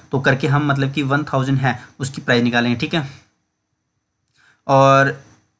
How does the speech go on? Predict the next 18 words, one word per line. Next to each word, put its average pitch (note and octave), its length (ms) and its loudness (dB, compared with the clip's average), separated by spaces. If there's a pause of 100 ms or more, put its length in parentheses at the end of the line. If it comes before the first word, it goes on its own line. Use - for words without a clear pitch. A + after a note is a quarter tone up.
(200)
जो E3 140 -2
मतलब D#3+ 240 2
कि E3+ 320 -2 (2500)
मैंने E3 80 2
उस E3 100 -2
पेमेंट E3 300 0
चार्जेस D#3 260 0
दिए D#3 120 0
हुए D#3+ 80 0
टू D#3+ 120 -6
थाउजेंड D3 340 -4
के, D#3 100 -4
तो D#3 160 -6
इसको - 280 -4
भी D#3 80 -6
हम C#3+ 180 -2
क्या D3 120 -4
करें, D#3 200 -4